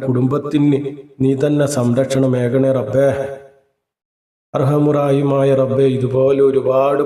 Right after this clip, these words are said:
പ്രവാസികൾ പല ബുദ്ധിമുട്ടിൽ ഏർപ്പെടുന്നുണ്ട് റബ്ബേ. അവർക്കൊക്കെ ആഫിയത്തും ആരോഗ്യവും നീ നൽകണേ റബ്ബേ.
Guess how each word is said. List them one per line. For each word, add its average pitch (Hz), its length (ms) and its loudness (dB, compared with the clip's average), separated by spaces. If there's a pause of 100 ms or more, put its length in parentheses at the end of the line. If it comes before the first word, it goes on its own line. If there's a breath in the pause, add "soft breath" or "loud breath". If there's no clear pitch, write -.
പ്രവാസികൾ 131 720 0 (720)
പല 120 160 0 (120)
ബുദ്ധിമുട്ടിൽ 139 640 0 (140)
ഏർപ്പെടുന്നുണ്ട് 131 720 0
റബ്ബേ. 120 260 -4 (1400)
അവർക്കൊക്കെ 147 500 -2 (180)
ആഫിയത്തും 147 520 -2 (160)
ആരോഗ്യവും 151 640 0
നീ 135 80 2 (140)
നൽകണേ 131 420 0
റബ്ബേ. 123 300 0